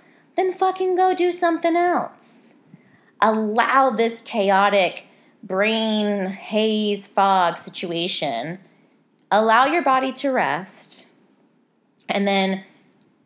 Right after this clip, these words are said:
access that chaos energy and then get ready and do what you need to do. That's it. It's not s-, it's not a secret.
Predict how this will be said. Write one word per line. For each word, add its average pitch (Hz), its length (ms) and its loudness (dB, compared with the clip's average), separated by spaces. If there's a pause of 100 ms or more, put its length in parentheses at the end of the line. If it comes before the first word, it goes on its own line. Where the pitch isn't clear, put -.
(120)
access 214 600 2
that 165 220 2
chaos 175 400 2
energy 160 680 -6 (1120)
and 196 160 0
then 220 160 0
get 254 240 0
ready 262 520 -2 (120)
and 220 160 -4
do 269 160 -2
what 269 120 -2
you 269 100 0
need 269 220 -2
to 285 100 -6
do. 285 400 -4 (480)
That's 294 280 0
it. 311 280 0 (1400)
It's 208 240 -4
not 233 360 2
s-, - 460 -6
it's 208 140 -2
not 254 120 0
a 277 60 0
secret. 196 840 -4